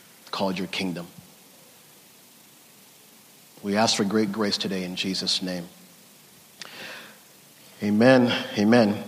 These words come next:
So we look to Jesus because really he's our king, and we are in his kingdom, and he shows us how to live. So I wanna look at a series of verses in the book of Mark, the gospel according to Mark.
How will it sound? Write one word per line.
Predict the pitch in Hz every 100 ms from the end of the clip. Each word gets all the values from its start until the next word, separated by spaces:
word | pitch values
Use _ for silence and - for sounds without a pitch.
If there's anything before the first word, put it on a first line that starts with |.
| -
So | - 139
we | 135
look | 180 151
to |
Jesus | 131 165 147 -
because | 120 - 113
really | 117 151 131
he's | 123 127
our | 117
king, | 107 143 123 95 - - - - - - - - - -
and | 107 110
we | 120 120
are | 120
in | 120 120 117 117
his | - 110 -
kingdom, | - 139 123 117
and | 113
he | 117
shows | - 135 135 131
us | 123 113
how | - 110
to | 107 104
live. | 113 113 104
So | 110
I | 110
wanna | 135 151 - - - - - 113
look | 135 139
at | 135 123
a |
series | - 147 139 120
of |
verses | 101 123 120 131 117
in | 117 110 107 107 - - - -
the |
book | 104 107
of | 123 104
Mark, | 113 117 110 - - - - - -
the | 101
gospel | 98 113 127
according | 110 - 127 127
to | 117
Mark. | 107 104